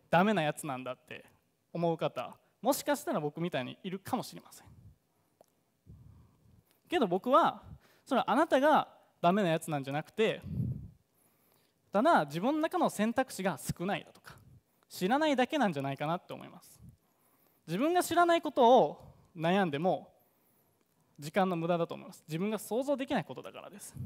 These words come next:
だから僕はまず知ることで自分にとって大切なこと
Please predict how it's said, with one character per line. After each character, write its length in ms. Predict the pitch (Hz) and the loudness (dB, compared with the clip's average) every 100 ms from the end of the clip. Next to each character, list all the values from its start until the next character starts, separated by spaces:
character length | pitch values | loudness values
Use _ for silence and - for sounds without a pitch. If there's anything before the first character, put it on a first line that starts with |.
| - - _ _ | -12 -14 _ _
だ 60 | |
か 100 | 196 | 0
ら 60 | 160 | 0
僕 280 | 185 208 302 | 0 -4 0
は 240 | 359 - - - _ | 0 0 -2 -20 _
ま 200 | - 269 | 2 4
ず 320 | 294 320 247 - - | 4 4 2 0 -10
知 280 | - - 254 | -16 -4 0
る 120 | 277 | 0
こ 140 | 330 339 | 0 2
と 360 | 302 285 254 - - - _ | 4 4 2 -14 -20 -20 _
で 560 | 202 320 370 - - _ | -4 0 0 -2 -10 _
自 140 | 147 156 | -8 -4
分 140 | 160 | -2
に 120 | 170 | -4
と 100 | 165 | -4
っ 20 | 196 | -6
て 440 | - 233 - _ - | -2 -2 -4 _ -20
大 160 | - 135 | -8 -6
切 180 | - 127 | -6 -10
な 100 | 127 | -8
こ 80 | - | -8
と 160 | 269 | -10